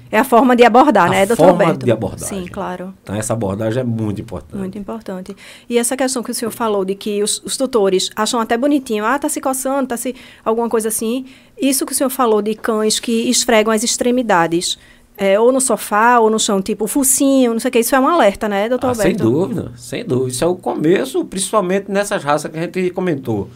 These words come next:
Speaker 2: Na raça do Shih Tzu, do Lhasa e dos Bulldog, isso aí já é um, já tem que se preocupar.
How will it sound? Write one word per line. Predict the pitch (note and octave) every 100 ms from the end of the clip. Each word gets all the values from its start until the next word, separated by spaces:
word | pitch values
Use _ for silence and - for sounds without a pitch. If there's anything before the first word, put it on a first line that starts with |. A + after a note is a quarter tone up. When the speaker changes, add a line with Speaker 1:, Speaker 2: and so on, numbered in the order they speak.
| - - - - -
Speaker 2:
Na | F#2+
raça | A#2 A2+ A#2+
do | D3
Shih | - E3+
Tzu, | F#3 - C3
do | A#2+
Lhasa | A#2 C3+ C#3+ C#3+
e | A#2+
dos | A#2 A2
Bulldog, | G#2+ G#2+ A#2+ F#3 D#3+ F#2+ - - - F#2+
isso | G2 C#3+
aí | C#3+
já | C3+ E3+
é |
um, | G#3 G#3+ C3+
já | B2+ B2+
tem | B2 F#3
que | -
se | -
preocupar. | F3+ F#3 - - A2